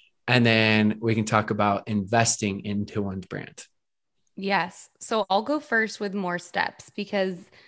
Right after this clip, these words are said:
Speaker 2: this was one of my favorite parts when I started my business. I, I literally had no idea what I was doing, like, no idea. I'd never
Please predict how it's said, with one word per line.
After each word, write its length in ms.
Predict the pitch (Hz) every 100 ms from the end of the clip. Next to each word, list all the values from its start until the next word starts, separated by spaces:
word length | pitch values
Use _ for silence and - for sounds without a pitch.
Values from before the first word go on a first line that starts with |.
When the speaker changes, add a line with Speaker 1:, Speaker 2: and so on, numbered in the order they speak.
| - _ _ _
Speaker 2:
this 180 | 220 240
was 120 | 285
one 100 | 320
of 80 | 294
my 120 | 226
favorite 300 | 208 202 190
parts 280 | - 180 185
when 100 | 196
I 100 | 185
started 320 | 175 185 175
my 140 | 180 180
business. 460 | 175 180 190 208 -
I, 400 | 185 185 240 247 - _ -
I 160 | 226
literally 260 | 311 330 320
had 180 | 214 170
no 260 | 170 175
idea 320 | 175 170 170 160
what 120 | 165
I 80 | 165
was 180 | 156
doing, 480 | 165 160 160 190 247
like, 240 | 285 185 -
no 320 | 180 196 190
idea. 320 | 170 170 175
I'd 120 | 170
never 460 | 165 196 190 202 208